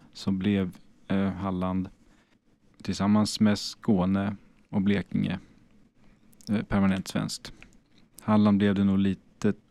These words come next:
tidigare, men i alla fall vid då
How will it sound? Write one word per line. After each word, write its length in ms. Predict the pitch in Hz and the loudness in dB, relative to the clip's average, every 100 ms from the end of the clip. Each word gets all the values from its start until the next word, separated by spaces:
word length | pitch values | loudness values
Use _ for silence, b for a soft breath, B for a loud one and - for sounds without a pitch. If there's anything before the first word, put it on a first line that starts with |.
| _ - | _ -4
tidigare, 760 | 117 98 101 113 95 92 98 | 0 2 4 4 4 0 -2
men 460 | - 98 98 98 95 - b b b b - | 0 0 0 0 -2 -6 b b b b -2
i 40 | |
alla 160 | 104 104 | 0 2
fall 260 | - 101 98 | 2 0 0
vid 240 | 98 95 | 0 -2
då 260 | 95 92 | -2 -4